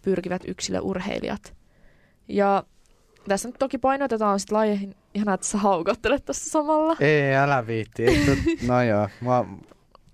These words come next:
Speaker 2: siis
Speaker 1: Me-
Speaker 2: ei, su-, sulla on hyvät jutut, mua vaan niinku
Speaker 1: Eh, kyllä mä ymmärrän. Ää,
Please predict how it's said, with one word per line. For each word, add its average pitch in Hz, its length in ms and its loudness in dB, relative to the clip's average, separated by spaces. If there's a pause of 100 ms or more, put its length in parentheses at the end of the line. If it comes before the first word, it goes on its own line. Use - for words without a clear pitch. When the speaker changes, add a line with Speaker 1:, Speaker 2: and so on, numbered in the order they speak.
(180)
Speaker 2:
siis 131 160 2
Speaker 1:
Me- 123 60 2
Speaker 2:
ei, 147 120 4
su-, 147 240 -2
sulla 151 180 2
on 165 60 4
hyvät 139 240 2
jutut, 120 240 -4
mua 117 200 -2
vaan 110 200 0
niinku 101 400 -4 (240)
Speaker 1:
Eh, - 60 -2 (340)
kyllä 170 180 2
mä 170 60 -4
ymmärrän. 190 240 -2 (420)
Ää, 226 300 0